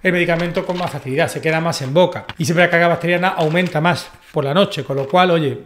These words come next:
pues por la noche sería, según dicen, lo ideal.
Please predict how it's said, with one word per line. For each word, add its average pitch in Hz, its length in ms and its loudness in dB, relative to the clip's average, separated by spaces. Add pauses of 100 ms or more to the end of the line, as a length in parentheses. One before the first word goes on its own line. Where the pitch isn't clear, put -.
(160)
pues 135 180 -6
por 151 180 -2
la 139 80 -2
noche 165 300 -4
sería, 165 360 0
según 156 280 -4
dicen, 190 540 -2
lo 170 340 0
ideal. 127 400 -6